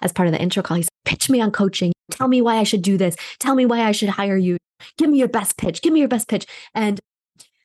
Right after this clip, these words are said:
and we're like, "No, <laughs> you seem awesome. And you seem like a really high performer. And no, thank you. This is not a good fit," because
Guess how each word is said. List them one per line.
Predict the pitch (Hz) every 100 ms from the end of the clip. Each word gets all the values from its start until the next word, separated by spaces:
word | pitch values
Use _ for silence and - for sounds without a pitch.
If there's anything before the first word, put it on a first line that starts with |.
| -
and | 214
we're | 214
like, | 220
"No, | 220 392 - - _ -
<laughs> | - - - - - 381 - 330 320 - 427 - _
you | 240 277
seem | - 269 233
awesome. | 208 233 330 359
And | 302
you | 233
seem | - 240
like | 226 220
a | 220
really | 202 196 202
high | 226 208
performer. | 226 220 175 170 196
And | 269 196 190 190 _ _ - - _ _ _ _ _ _ _ _ _
no, | 202 190
thank | 180 175 190
you. | 214 - -
This | 196
is | 196
not | 185 170
a |
good | 180 175
fit," | 233 247 180
because | 175 180